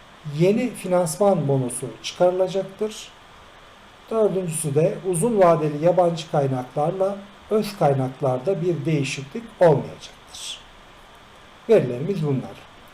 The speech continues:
Bilançoya baktığımızda iki bin on iki yılı bilançosu var şu anda. Pardon, gelir tablosu var. E, net satışlar altı milyon, satışların maliyeti dört milyon üç yüz bin,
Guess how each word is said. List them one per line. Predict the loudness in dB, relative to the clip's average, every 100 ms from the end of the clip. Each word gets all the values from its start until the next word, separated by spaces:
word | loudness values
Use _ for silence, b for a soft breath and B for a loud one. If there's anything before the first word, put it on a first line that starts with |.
| B B B B -20 -18 0
Bilançoya | 4 6 6 6 8
baktığımızda | 6 2 0 -2 -2 -2 -2 -2 -6
iki | -6 0
bin |
on | 2 2
iki | -2 -4
yılı | -6 -6 -10 -12 -20 -20 -20 -10
bilançosu | -6 -4 -6 -12 -16 -12 -10
var | -12
şu | -12 -14
anda. | -14 -10 -6 -6 -8 -18 -20 -14
Pardon, | -2 -2 -2 -6
gelir | -4 -4 -4
tablosu | -8 -12 -12 -14 -8 -6
var. | -6 -10 B B B -6
E, | -2 0 2
net | 0 0
satışlar | 0 -2 0 2 4
altı | 6 4 4 -2
milyon, | -2 -2 -4 -6
satışların | -4 -4 -4 -2 -2 0
maliyeti | 0 2 2 0 0
dört | 0 0 0
milyon | -8 -4 -2
üç | -4 -6 -10
yüz | -10 -6
bin, | -6